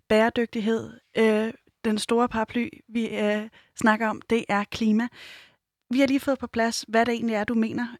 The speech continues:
øh, når du siger, at øhm, nogle ord synes grønne, men er det ikke. Du kom lidt ind på det før. Jeg kunne godt tænke mig at høre lidt mere ind til det her med, at,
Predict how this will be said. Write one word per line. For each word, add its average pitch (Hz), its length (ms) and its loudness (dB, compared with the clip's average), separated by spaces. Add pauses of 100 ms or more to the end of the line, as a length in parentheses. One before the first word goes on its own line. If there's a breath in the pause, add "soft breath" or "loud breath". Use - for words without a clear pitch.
øh, 208 200 2
når 208 140 2
du 220 100 -8
siger, 269 280 0 (260)
at - 240 0 (640 soft breath)
øhm, 185 720 2 (880 soft breath)
nogle 247 200 8
ord 214 180 0
synes 226 340 2
grønne, 214 340 2 (100)
men 214 260 2
er 185 220 0
det 233 120 -4 (120)
ikke. 208 300 -2 (1300 loud breath)
Du 254 40 4
kom 247 180 6
lidt 277 120 6
ind 277 120 -2
på 247 100 -2
det 254 100 -4
før. - 340 -2
Jeg 226 120 -2
kunne 247 80 -6
godt 233 160 -4
tænke 254 220 -2
mig 262 180 0
at 190 60 -4
høre 220 420 2
lidt 226 300 -6
mere 233 240 0
ind 226 120 -6
til - 140 -16
det 233 100 -2
her 220 160 -4
med, 220 240 0 (1300 loud breath)
at, - 400 -6